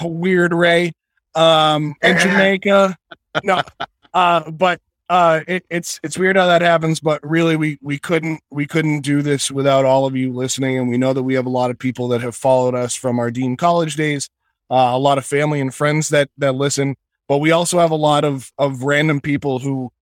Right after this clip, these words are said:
Speaker 1: uh, have, have picked up our, our podcast, uh, from around the globe, really, um,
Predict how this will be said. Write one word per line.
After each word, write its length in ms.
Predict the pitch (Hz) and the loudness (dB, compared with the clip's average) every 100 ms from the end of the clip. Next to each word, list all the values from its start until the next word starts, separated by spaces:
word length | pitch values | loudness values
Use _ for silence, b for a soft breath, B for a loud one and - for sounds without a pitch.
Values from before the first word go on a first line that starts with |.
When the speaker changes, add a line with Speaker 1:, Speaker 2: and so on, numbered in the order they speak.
| _ | _
Speaker 1:
uh, 300 | 127 127 127 | 0 0 0
have, 340 | 131 135 - - | -4 -6 -8 -8
have 240 | 139 123 | -6 -6
picked 280 | - 147 - | -4 -4 0
up 220 | 143 - - - - | 0 0 -20 -20 -4
our, 320 | 131 131 131 | 0 2 0
our 320 | 120 131 135 131 | 0 0 0 -2
podcast, 880 | - 135 135 143 147 131 110 - - | -2 0 0 0 0 0 -2 -10 -8
uh, 240 | 123 123 120 | -4 -2 -2
from 320 | 139 131 131 | -4 -2 -2
around 300 | 131 135 160 | 0 0 0
the 60 | |
globe, 460 | 151 139 143 143 117 _ _ | 0 0 2 0 -4 _ _
really, 420 | 120 127 117 101 _ _ _ - | -6 -4 -4 -8 _ _ _ -6
um, 500 | 117 117 117 113 | -4 -2 -4 -6